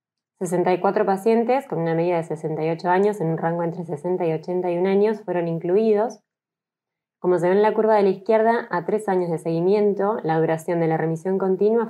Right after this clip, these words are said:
fue del setenta y seis por ciento y la sobrevida global del cincuenta y cuatro por ciento. La curva de la derecha sí refleja la tendencia a una mayor mortalidad por toxicidad observada en los pacientes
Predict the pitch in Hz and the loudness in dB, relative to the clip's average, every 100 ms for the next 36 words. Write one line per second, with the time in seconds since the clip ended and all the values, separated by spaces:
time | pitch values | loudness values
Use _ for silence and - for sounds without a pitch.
0 | 226 170 170 160 160 160 151 151 151 180 | -4 -4 -4 -6 -6 -4 -4 -6 -4 -6
1 | 175 180 180 214 202 196 214 226 - _ | -6 -10 -4 -2 0 0 -2 -2 -10 _
2 | _ - 175 175 165 170 196 175 175 185 | _ -4 -2 0 2 2 4 2 2 0
3 | 180 160 165 175 180 175 165 160 160 147 | -2 -6 -4 -2 -2 -2 -2 -2 -2 -4
4 | 147 147 143 139 139 139 _ _ _ _ | -8 -8 -8 -8 -10 -14 _ _ _ _
5 | _ _ _ _ _ _ _ _ _ _ | _ _ _ _ _ _ _ _ _ _
6 | _ _ _ - 180 190 208 208 190 202 | _ _ _ -2 0 4 4 4 4 2
7 | 208 226 214 190 190 196 208 185 170 170 | 0 -2 0 0 0 -2 2 2 2 2
8 | 185 185 180 170 165 180 180 180 175 165 | 2 2 0 0 0 -2 -2 -4 -4 -4
9 | 165 160 165 175 190 196 170 160 156 160 | -2 -2 2 2 2 0 -2 -2 -2 -8
10 | - 165 175 185 190 160 165 175 170 165 | -8 -6 2 2 2 0 0 0 -2 -6
11 | 160 175 175 175 190 190 | -4 -2 0 0 -2 -6